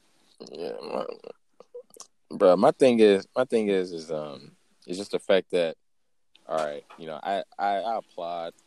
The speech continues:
these guys, um, like, like Zion, Kevin Love, et cetera, that are going out and donating, you know, a million or whatever to the, the,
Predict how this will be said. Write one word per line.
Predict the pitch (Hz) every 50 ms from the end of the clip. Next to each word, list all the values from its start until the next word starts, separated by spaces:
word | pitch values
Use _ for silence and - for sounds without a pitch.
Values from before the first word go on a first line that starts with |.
| _ _ _
these | 82 85 82 82
guys, | - 85 82 85 85 82 82 85 80 - - - - _ _ _ _ -
um, | 76 73 71 69 - - 50 - - - - _ _ _ _ _ _ _ -
like, | 78 76 76 76 - _ -
like | 78 76 73
Zion, | - - 82 78 80 80 80 80 80 80 78
Kevin | - - 80 76 78 76
Love, | 76 76 76 73
et | 73 -
cetera, | - 76 73 76 73 73
that | 71 71 69
are | 71 69 - _ _
going | - 80 78 76 78
out | 76 76 73 - _ _
and | - 76 78
donating, | 73 76 76 76 78 76 73 71 73 73 73 76 _ _ _ _ _ _ _ _ _
you | 82
know, | 76 76
a | 78
million | 78 78 82 82 80 80 80
or | 78 80
whatever | 78 80 82 78 73 78 78 76 - _ _ - - - _ -
to | - - 82
the, | 78 80 76 73 73 71 71 67 65
the, | 69 69 69 69 67 67 64